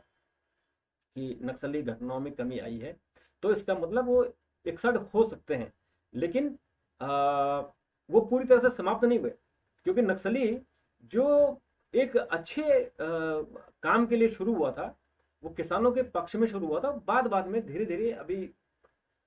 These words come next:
अ, उसका स्वरूप बदल गया। और वो अब क्या कर रहे हैं कि जो, अ, आदिवासी हैं,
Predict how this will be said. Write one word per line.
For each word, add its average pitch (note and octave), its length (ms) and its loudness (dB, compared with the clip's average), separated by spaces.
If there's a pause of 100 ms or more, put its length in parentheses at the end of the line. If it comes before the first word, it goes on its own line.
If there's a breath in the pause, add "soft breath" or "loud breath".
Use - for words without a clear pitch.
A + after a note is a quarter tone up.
(140)
अ, D3+ 260 -2
उसका G#3+ 220 -2
स्वरूप A3 300 2
बदल C#3 220 -2
गया। A2+ 160 -8 (600)
और F#3+ 160 0
वो C4+ 500 0
अब - 120 -2
क्या B3+ 200 2
कर A3+ 180 -4
रहे F3+ 100 -8
हैं A3+ 140 -10
कि C4 400 -10 (200)
जो, - 220 -2 (100)
अ, - 20 -4
आदिवासी F#3 720 -2
हैं, G3 200 -4